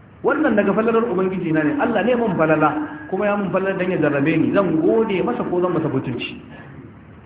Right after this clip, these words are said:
Wanda ya yi godiya wa Allah, to wa kansa yi. Wanda ya kafirce wa Allah madaukakin sarki, to Allah mawadaci ne. Kuma Allah madaukaki mai girma ne. Annabi Sulaiman alaihi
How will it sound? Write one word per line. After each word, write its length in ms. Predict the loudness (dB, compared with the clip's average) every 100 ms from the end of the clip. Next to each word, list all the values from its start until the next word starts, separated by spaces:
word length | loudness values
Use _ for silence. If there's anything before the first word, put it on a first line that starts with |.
| -20 -20 -16 -2
Wanda 420 | 2 4 4 2
ya 80 | 4
yi 60 | 4
godiya 380 | 4 2 2 2
wa 160 | 0
Allah, 240 | 0 0 0 -2 -6 -12 -16 -20 -10
to 80 | -2
wa 140 | 0
kansa 260 | 2 0 0
yi. 240 | -2 -2 -4 -10 -18 -20 -20 -20 -20 -20 -20 -20 -20 -4 2
Wanda 300 | 4 4 2
ya 80 |
kafirce 420 | 4 2 2 2 2
wa 120 | 0
Allah 240 | 0 0
madaukakin 480 | 0 -2 -2 0 0
sarki, 380 | 0 0 0 -2 -2 -6 -8 -14 -8
to 80 | -4 0
Allah 240 | 2 2
mawadaci 480 | 4 2 2 -2 -4
ne. 180 | -6 -8 -12 -18 -20 -20 -20 -20 -20 -20 -20 -20 -20 -20 -20 -20 -18 -2
Kuma 200 | 2 4 4
Allah 140 | 2
madaukaki 400 | 2 0 0 0
mai 120 | 0 0
girma 220 | 0 -2
ne. 80 | -4 -10 -14 -18 -6
Annabi 300 | 0 2 2
Sulaiman 320 | 2 2 2 2
alaihi 220 | 2